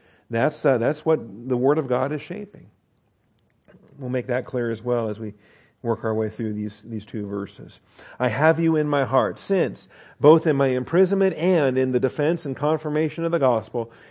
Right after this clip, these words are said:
you are all fellowship partakers of grace with me." There's the grace. But it's grace that's not just a thing. It's not just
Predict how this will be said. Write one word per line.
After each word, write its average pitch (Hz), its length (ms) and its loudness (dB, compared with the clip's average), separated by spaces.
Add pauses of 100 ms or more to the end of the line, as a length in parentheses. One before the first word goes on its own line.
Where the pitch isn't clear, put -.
you 127 180 0
are 131 180 4
all 123 720 4
fellowship 143 580 0
partakers 120 840 0
of 107 240 -8
grace 113 560 -2
with 110 260 -6
me." 104 220 -8
There's 110 260 -8
the 131 80 -10
grace. - 500 -14 (380)
But 127 120 2
it's 127 180 6
grace 143 440 6
that's 127 160 -2
not 147 260 0
just 147 260 -2
a 120 60 4
thing. 135 580 2
It's 135 180 -4
not 147 260 0
just 156 320 0